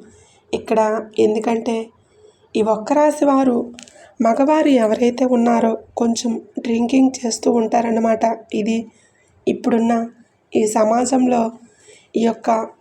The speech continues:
లైఫ్ స్టైల్లో, ఇప్పుడున్న ఈ జీవనశైలి మార్పుల్లో,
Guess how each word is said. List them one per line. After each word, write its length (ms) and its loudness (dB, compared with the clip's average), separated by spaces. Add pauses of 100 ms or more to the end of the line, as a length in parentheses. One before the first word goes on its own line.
లైఫ్ 300 0
స్టైల్లో, 520 0 (220)
ఇప్పుడున్న 460 0 (720)
ఈ 120 0
జీవనశైలి 760 2
మార్పుల్లో, 640 0